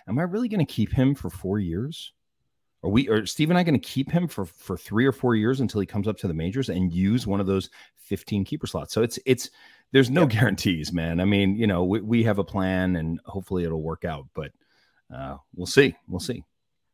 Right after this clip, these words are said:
Speaker 2: Yeah. Do you, so, and you have a partner in this league too, and I think you have partners in other leagues as well. How,
Speaker 1: Yes.
Speaker 2: how is that dynamic? And you're working with Steve Gardner in this league.
Speaker 1: Mm-hmm.
Speaker 2: I think you got a league with James. Uh, you have a
Speaker 1: James and I, for the first time in a while, are not sharing a team this
Speaker 2: Oh,
Speaker 1: year,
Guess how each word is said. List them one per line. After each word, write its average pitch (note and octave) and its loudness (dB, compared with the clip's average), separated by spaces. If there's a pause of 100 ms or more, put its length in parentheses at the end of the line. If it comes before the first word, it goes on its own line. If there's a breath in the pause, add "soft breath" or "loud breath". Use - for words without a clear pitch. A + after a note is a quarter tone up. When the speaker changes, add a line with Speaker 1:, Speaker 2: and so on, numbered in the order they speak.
Speaker 2:
Yeah. D#2+ -8
Do A#2+ -4
you, D3+ 4
so, C3 4
and A#2 -2
you C#3 0
have C3 2
a B2 0
partner B2 0
in F2 -6
this D#2+ -12
league D#2+ -12
too, - -8
and E2 -6
I G2 -6
think C#3 -10
you C3+ -4
have B2+ -2
partners A#2+ -4
in G#2 -4
other A#2 -4
leagues E2 -10
as D2+ -14
well. F2+ 0
How, F2+ 0
Speaker 1:
Yes. D3+ -4
Speaker 2:
how D#3+ 4
is E3+ -2
that D3 -2
dynamic? B2 -2
And G#2+ -2
you're A#2 0
working B2 -4
with A2+ -6
Steve G#2+ -10
Gardner A2+ -2
in G#2 -6
this F#2+ -8
league. G2 -6 (140 soft breath)
Speaker 1:
Mm-hmm. G2+ 2
Speaker 2:
I - -4
think B2+ -4
you A#2 -6
got A2+ 4
a A2+ 0
league A#2 -2
with G#2+ -6
James. A#2 -4
Uh, F2+ 0
you G2+ -8
have G#2 -4
a - -2
Speaker 1:
James C3 4
and D#3+ 4
I, D#3+ 4
for C3 -4
the A#2+ -2
first C#3+ 0
time C3+ 4
in B2+ 6
a A#2 4
while, A2+ 4
are F#2 0
not F#2+ -2
sharing G2+ -2
a - -4
team G2 2
this G2 0
Speaker 2:
Oh, - -6
Speaker 1:
year, G2+ 0